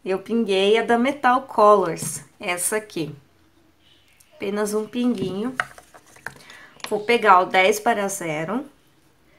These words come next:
Dessa vez eu vou molhar metade no branco. E menos da metade, só um pouquinho, na branca metálica.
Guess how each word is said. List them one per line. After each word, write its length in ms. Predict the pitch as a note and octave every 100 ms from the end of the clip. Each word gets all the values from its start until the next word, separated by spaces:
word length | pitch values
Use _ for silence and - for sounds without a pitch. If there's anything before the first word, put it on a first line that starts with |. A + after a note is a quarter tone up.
| _ _ _ _ _
Dessa 520 | A3 G#3+ - - D4+
vez 360 | A#3+ G3 F#3 F#3
eu 100 | G3
vou 140 | G3
molhar 460 | F#3+ G3+ G3 F3+ F3
metade 680 | F3+ F#3 - G#3+ A#3 A#3
no 160 | G#3 F#3+
branco. 720 | F#3 F3 F3 F3+ F3+ - G#3 G#3 _ _ _ _ _ _ _ _ _ _ _ _ _ _ _ _ _ _ _ _ - - - _ -
E 120 | A3
menos 640 | G#3+ A3 A3+ A#3+ C#4+ C#4+ -
da 160 | B3+
metade, 960 | C4 C4+ - - F3+ F#3 G3+ A3 B3+ B3+ - _ _ _ _ _
só 360 | - F#3+ G3
um 60 | B3+
pouquinho, 640 | C4 C4 - G#3 G#3+ A#3+ - _ _ _ _ _ _ _ _ _ _ _
na 200 | G#3 G#3+
branca 560 | G#3 G#3 G3 G3 - A#3+
metálica. 760 | A#3 B3+ - F#3 E3+ E3 -